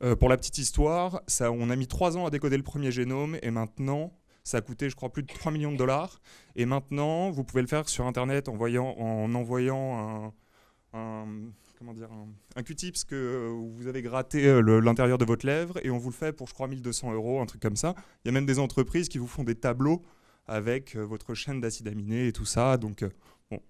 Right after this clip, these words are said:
la démocratisation des technologies. Ensuite, donc, dans les, dans les, les fondateurs du big data tel qu'on le connaît aujourd'hui, notamment au niveau des standards technologiques, donc Hadoop, MapReduce,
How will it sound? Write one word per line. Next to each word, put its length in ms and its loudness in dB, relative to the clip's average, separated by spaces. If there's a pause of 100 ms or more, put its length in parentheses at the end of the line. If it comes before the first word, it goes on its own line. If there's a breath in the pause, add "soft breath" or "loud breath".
(180)
la 80 -6
démocratisation 680 2
des 120 0
technologies. 500 -2 (1300 loud breath)
Ensuite, 420 6 (160)
donc, 320 2
dans 160 4
les, 220 4 (100)
dans 180 2
les, 220 4
les 160 4
fondateurs 640 4
du 100 -4
big 160 -2
data 260 4
tel 200 -2
qu'on 80 2
le 80 4
connaît 220 6
aujourd'hui, 420 6
notamment 420 4
au 80 2
niveau 220 2
des 100 4
standards 440 -2
technologiques, 640 4
donc 220 -4
Hadoop, 340 2
MapReduce, 800 0